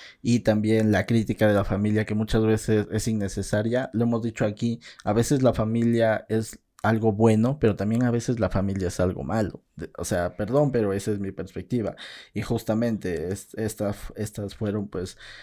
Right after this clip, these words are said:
los principales temas de esta historia, ¿no? Pero bueno, después de eso, este, se suponía que nos íbamos a tomar un tiempo de descanso para, este, planear, este, la, la temática del terror.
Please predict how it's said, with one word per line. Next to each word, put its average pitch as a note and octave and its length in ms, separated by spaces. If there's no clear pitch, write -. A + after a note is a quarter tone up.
los G#2+ 120
principales G#2 580
temas G#2 280
de F#2 100
esta G2 220
historia, G2+ 400
¿no? G2+ 220
Pero C#3 160
bueno, B2 240
después A#2 380
de B2+ 180
eso, C#3 400
este, G#2 580
se - 140
suponía C3 480
que C3 80
nos A#2+ 200
íbamos A#2+ 560
a G#2+ 160
tomar A2 320
un A2+ 180
tiempo A2+ 380
de G#2+ 160
descanso C#3+ 840
para, G#2+ 440
este, G2+ 360
planear, A#2 520
este, G#2 360
la, F2 560
la F#2+ 120
temática G2+ 580
del F#2+ 180
terror. D#3 400